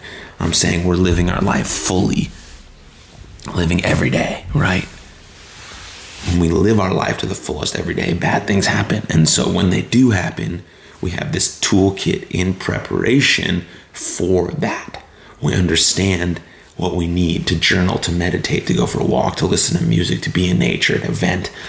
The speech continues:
to have this friend, to go see our therapist, right? To do, see a group, all of these things, what exactly works for you, because I can tell you the tools that are, are available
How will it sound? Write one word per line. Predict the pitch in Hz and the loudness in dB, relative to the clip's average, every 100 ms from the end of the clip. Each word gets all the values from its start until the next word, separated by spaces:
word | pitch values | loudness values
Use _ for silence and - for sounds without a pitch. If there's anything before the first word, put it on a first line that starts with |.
| - | -8
to | - | -2
have | - - | -2 0
this | - - - | 0 0 0
friend, | 90 90 | 0 2
to | - | 2
go | - | 2
see | - - | 2 2
our | - | 0
therapist, | - - - - - - - - - - - - - - - - | -2 0 0 0 -4 -8 -6 -6 -6 -8 -10 -14 -18 -20 -16 -6
right? | - 156 - | 0 0 0
To | 98 | 0
do, | 85 87 - | 2 2 2
see | - - | 4 4
a | 107 | 4
group, | - 95 85 - - - - - | 4 4 4 0 -8 -16 -14 -4
all | 98 98 | 0 2
of | 90 | 2
these | 90 - | 0 2
things, | 95 92 | 2 4
what | 92 98 | 4 4
exactly | - 78 - - - - - | 2 2 2 2 -2 -2 0
works | 110 113 - | 2 0 0
for | - | 2
you, | 92 92 | 4 2
because | - - | 0 0
I | - | 0
can | - 92 80 | 0 0 0
tell | - 117 135 | 2 4 4
you | - 95 98 - - - - - - | 4 2 0 -2 -6 -8 -10 -8 -2
the | 87 | 0
tools | - 104 95 82 | 2 2 2 2
that | 85 | -2
are, | 82 - | -2 0
are | 110 143 151 | 2 4 6
available | 101 90 82 - - - - | 4 4 2 0 -2 -6 -10